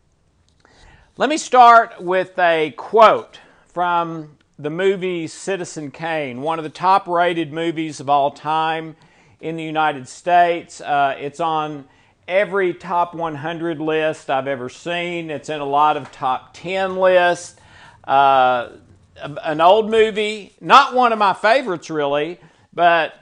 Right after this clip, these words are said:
uh, really good, very highly rated. This is a direct quote, and it's from the primary character, Charles Foster Kane,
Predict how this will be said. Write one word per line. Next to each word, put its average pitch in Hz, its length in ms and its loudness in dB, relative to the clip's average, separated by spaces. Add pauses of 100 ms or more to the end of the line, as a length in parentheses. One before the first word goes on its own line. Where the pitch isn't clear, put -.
(100)
uh, 139 500 0 (320)
really 226 320 2
good, 175 440 0
very 175 280 0
highly 156 420 0
rated. 127 460 -4
This 202 180 -4
is 220 80 -14
a 233 80 0
direct 170 400 -2
quote, 123 440 -2 (600)
and 175 180 -2
it's 185 140 -4
from 196 380 2
the 175 220 -2
primary 214 600 -2
character, 147 840 -6 (320)
Charles 190 600 4
Foster 185 580 0
Kane, 139 800 -10